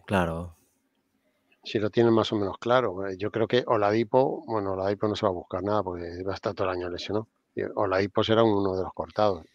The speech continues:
Speaker 2: Y Bertrand, yo entiendo que también le cortarán.
Speaker 1: Sí, aligera sa-, eh, aligera salarios al menos, porque ¿para qué le vas a pagar dieciséis millones a Bertrand si luego no lo vas a hacer jugar?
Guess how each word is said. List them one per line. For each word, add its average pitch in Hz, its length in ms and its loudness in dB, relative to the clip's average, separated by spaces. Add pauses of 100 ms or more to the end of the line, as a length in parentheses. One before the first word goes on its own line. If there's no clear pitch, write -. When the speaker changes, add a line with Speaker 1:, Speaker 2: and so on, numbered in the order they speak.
(120)
Speaker 2:
Y 92 380 -10
Bertrand, 110 680 2 (640)
yo 101 140 -4
entiendo 95 320 -2
que 110 80 2
también 101 320 0
le - 60 -8
cortarán. 107 480 -4 (1800)
Speaker 1:
Sí, 87 460 2 (340)
aligera 101 480 2
sa-, 104 280 2
eh, 98 60 -2 (240)
aligera 107 420 4
salarios 92 440 2
al 90 100 -2
menos, 95 380 -2 (160)
porque 95 280 0 (300)
¿para 92 180 -2
qué 98 80 2
le 101 80 6
vas 104 140 4
a 101 80 4
pagar 104 180 4
dieciséis 104 360 4
millones 101 320 2
a 98 60 4
Bertrand 107 280 4
si - 80 -10
luego 104 180 6
no 110 80 4
lo 95 60 4
vas 87 160 2
a 90 40 -2
hacer 87 120 -4
jugar? 113 380 0